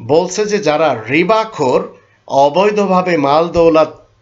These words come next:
অর্জন করার চক্করে থাকে, এদের বিরুদ্ধে আল্লাহ এবং তার রাসূলের পক্ষ থেকে যুদ্ধের ঘোষণা রয়েছে। তো আপনি সরকারি চাকরিজীবী, বেতন আপনার পঞ্চাশ হাজার, এর থেকে এক টাকা বাড়তি যখন আপনি কোনো কৌশলে নিয়ে আসবেন, আপনি একজন রিবাখোর।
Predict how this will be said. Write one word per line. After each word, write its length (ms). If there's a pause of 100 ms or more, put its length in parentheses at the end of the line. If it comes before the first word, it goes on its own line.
(280)
অর্জন 440
করার 340
চক্করে 460
থাকে, 320
এদের 260
বিরুদ্ধে 380
আল্লাহ 280
এবং 240
তার 160
রাসূলের 460
পক্ষ 260
থেকে 400 (300)
যুদ্ধের 400
ঘোষণা 400
রয়েছে। 360 (720)
তো 80
আপনি 260
সরকারি 520
চাকরিজীবী, 840 (400)
বেতন 360
আপনার 360
পঞ্চাশ 460
হাজার, 440 (380)
এর 320
থেকে 200
এক 240
টাকা 240
বাড়তি 500
যখন 320
আপনি 280
কোনো 340
কৌশলে 520
নিয়ে 180
আসবেন, 340
আপনি 260
একজন 280
রিবাখোর। 520